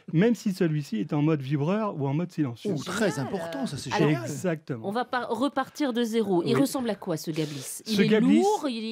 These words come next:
Speaker 4: est, c'est
Speaker 1: alors,
Speaker 4: quoi ?
Speaker 1: il pèse neuf grammes,
Speaker 4: Donc,
Speaker 1: il
Speaker 4: c'est rien.
Speaker 1: mesure cinquante millimètres sur trente millimètres sur une épaisseur de huit millimètres. C'est, c'est extrêmement petit. On l'a, on, on l'a taillé de telle façon qu'il soit présent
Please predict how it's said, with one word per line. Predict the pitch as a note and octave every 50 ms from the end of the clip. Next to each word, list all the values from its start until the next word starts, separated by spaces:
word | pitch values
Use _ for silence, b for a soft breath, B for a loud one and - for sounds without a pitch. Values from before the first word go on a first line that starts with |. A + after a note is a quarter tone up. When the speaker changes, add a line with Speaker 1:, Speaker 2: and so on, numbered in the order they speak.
| A3+ A3+ A3+
Speaker 4:
est, | G#3+
c'est | - D3+
Speaker 1:
alors, | C#3+ C#3+ C#3+ C3 C#3
Speaker 4:
quoi ? | - -
Speaker 1:
il | G3 D3+ C3
pèse | - - C#3+ C#3 A#2 A2 A2
neuf | A#2 C3 D#3 F3+ D3+
grammes, | C3 - A#2+ A#2+ B2+ B2+ D3 F#3 G#3+ A#3 B3+ - -
Speaker 4:
Donc, | F3+ G3
Speaker 1:
il | C3+
Speaker 4:
c'est | C#3+ C#3+ D3
rien. | D#3 D3+ A#3 A#3 F#3
Speaker 1:
mesure | F3 E3 D#3 - -
cinquante | - - - F3 F3 - - F3+ F3+ F3 - _ - B2+ A#2 b b b b b -
millimètres | C3+ B2+ D#3 E3 D#3 D3 D3 F#3 - - - - -
sur | - - - D3 A#2+ -
trente | - - - G3 F#3+ F#3 -
millimètres | D#3 C#3 C#3 C3 C3+ D3+ G3 G3+ -
sur | - C#3+
une | A#2 A#2+
épaisseur | A#2+ - B2+ - - F#3 D3+
de | B2+ B2
huit | A#2 C3+ D#3 D3+
millimètres. | C#3 C3 B2+ A#2+ A2+ G#2+ G#2 - B B B B B B B B - -
C'est, | - - - - - - - D3+ C3+ - - F#3+ - -
c'est | D#3+ - - D3+ C#3 C#3 C#3 C#3+ F3+ -
extrêmement | - C#3+ - - - D#3 C#3 D3 C#3
petit. | C3 - - D3+ C#3+ - - - C#3+ C3 - B B B B B B -
On | D3 A#2 B2
l'a, | B2+ C3+ C#3 C#3 C#3
on, | C#3 C3+ C3+ D3+ - -
on | -
l'a | C#3 C#3 D#3 D#3+
taillé | - - F3 E3+ F#3 F#3
de | D3 D3
telle | C#3 D#3+ D3
façon | - D#3+ D3+ - D#3+
qu'il | D3+ D#3 - A#2
soit | A#2 - - C3+ C3 B2+ A#2+ A2 b b b b b b b b b b b _ _
présent | - - - E3+ E3+ D3 D3 C#3 F3 A3 D4+